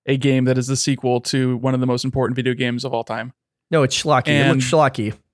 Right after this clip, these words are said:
Speaker 1: Yeah, it was just a little bit weak. I mean, I have no doubts that this game is going to mechanically feel better than Breath of the Wild. It's probably gonna be as fun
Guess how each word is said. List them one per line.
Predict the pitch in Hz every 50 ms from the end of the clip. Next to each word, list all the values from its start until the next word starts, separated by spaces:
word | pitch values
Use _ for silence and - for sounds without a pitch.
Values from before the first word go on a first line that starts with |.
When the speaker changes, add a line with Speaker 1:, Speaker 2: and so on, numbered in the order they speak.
| _ _ _ _ _ _ _ _ _ _ _ _
Speaker 1:
Yeah, | - 269 277 -
it | -
was | 160 180 190
just | 202 190
a | 208
little | 220 220 220
bit | 214 196
weak. | 190 202 165 - -
I | 151
mean, | 156 165 160 160 - - -
I | 165 180
have | 185 170 147
no | 151 147 143 147 151 160 160 160 147
doubts | - 139 135 135 131 127 - -
that | 135
this | 120 131 135 -
game | - 143 131 131 131 127
is | 127 131 123
going | - 135 131 131
to | - 139
mechanically | 131 131 - - 143 160 160 151 - 127 127 123 123 120 - _ _ _ _ _ _ _ _
feel | - - 156 143 143 139
better | 127 - 135 131 131 135 131
than | 131 127 127
Breath | 131 131 -
of | - 131
the | 131
Wild. | 123 127 123 123 120
It's | 120 -
probably | - - 151 170 175 160
gonna | 151 139 135
be | 123 131 131 131 127 127 123 - _ _ _ _ _ _ _ _ _ _ _ _ _ -
as | 143 151 143 -
fun | - - 147 139 127 123 123 127